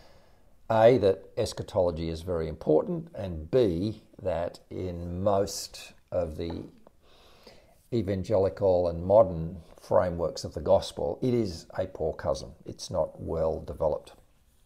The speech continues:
Um, what do I mean by that? Well, I mean that I think the essence, the, the, it, it, the more I, uh, marinate my mind in the gospel, the more I can see that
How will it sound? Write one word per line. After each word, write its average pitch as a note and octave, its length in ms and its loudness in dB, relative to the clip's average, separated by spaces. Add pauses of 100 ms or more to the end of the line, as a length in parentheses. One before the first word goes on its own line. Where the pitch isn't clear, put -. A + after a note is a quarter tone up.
(1120)
Um, E2+ 540 -6 (540)
what - 140 -2
do - 60 -2
I - 60 -4
mean A#2 240 0
by D#2 160 2
that? F#2+ 300 2
Well, F#2+ 180 0
I F#2+ 60 0
mean A#2+ 400 0
that F2 340 4
I F2+ 60 -4
think - 320 -8
the F#2+ 240 -8
essence, - 880 -6
the, F#2 140 -10 (280)
the, G2 320 -8
it, C3+ 400 -4
it, - 220 -10 (460)
the G#2 80 -6
more A#2+ 260 8
I, G2 500 6 (1300)
uh, E2+ 200 -4
marinate E2 480 0
my D#2 120 -6
mind D2+ 300 -6
in D2 60 -12
the D#2+ 80 -10
gospel, D#2 480 -4
the F2+ 40 -8
more F#2 280 -2
I F2 80 0
can - 240 -10
see F#2 320 -6
that E2+ 200 -6